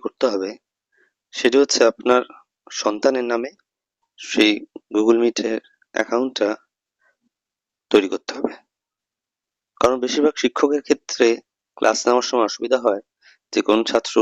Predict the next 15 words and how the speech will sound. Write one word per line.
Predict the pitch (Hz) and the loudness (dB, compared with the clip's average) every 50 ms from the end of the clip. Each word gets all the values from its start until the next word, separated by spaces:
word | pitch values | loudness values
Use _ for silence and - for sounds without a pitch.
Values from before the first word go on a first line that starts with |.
| 110 - - | 0 0 0
সেদিন | - 104 101 104 104 - _ - - - | 0 2 2 2 0 -2 _ -10 -6 -4
উপস্থিত | - - 117 110 - - 123 113 - 117 | -2 -2 -2 -4 -4 -6 -2 2 2 2
আছে | 113 - - 117 | 2 0 -4 -2
ক্লাসে | - 120 117 117 - - 120 113 | 0 2 2 2 2 0 2 2
বা | 110 104 | 4 2
অনুপস্থিত | 101 101 104 - 127 120 - 123 127 123 | 2 0 0 -2 -2 -2 0 0 0 0
আছে | - - 120 120 - _ _ - - - - _ _ - - - | 0 0 -4 -4 -4 _ _ -20 -20 -20 -20 _ _ -14 -8 -4
সেটা | - 107 104 - 110 110 107 - _ _ _ _ _ _ _ _ _ _ _ _ _ - - - | -2 -2 2 2 2 2 2 0 _ _ _ _ _ _ _ _ _ _ _ _ _ -18 -4 2
বুঝতে | 117 123 117 - - 127 127 - 202 208 _ _ _ _ _ _ _ _ _ _ _ - | 2 2 4 4 0 0 0 0 -6 -18 _ _ _ _ _ _ _ _ _ _ _ 0
বেশ | 143 139 - - | 0 0 2 0
সমস্যার | 104 104 104 - - 107 - - _ _ _ _ _ _ _ - | -2 -2 -2 -2 -2 -2 -2 -2 _ _ _ _ _ _ _ -6
সম্মুখীন | - - 113 107 107 107 - - 110 107 | 0 2 2 2 0 -4 -6 -8 -10 -8
হতে | - - 113 | -4 0 0
হয়। | 107 123 - - _ _ _ _ - - _ _ _ _ _ _ _ _ _ _ _ _ _ _ _ _ _ _ _ _ _ _ _ _ _ _ _ _ _ _ _ _ _ _ _ _ _ _ _ _ _ _ - | 0 0 -2 -10 _ _ _ _ -20 -20 _ _ _ _ _ _ _ _ _ _ _ _ _ _ _ _ _ _ _ _ _ _ _ _ _ _ _ _ _ _ _ _ _ _ _ _ _ _ _ _ _ _ 0
তাই | - 117 | 2 4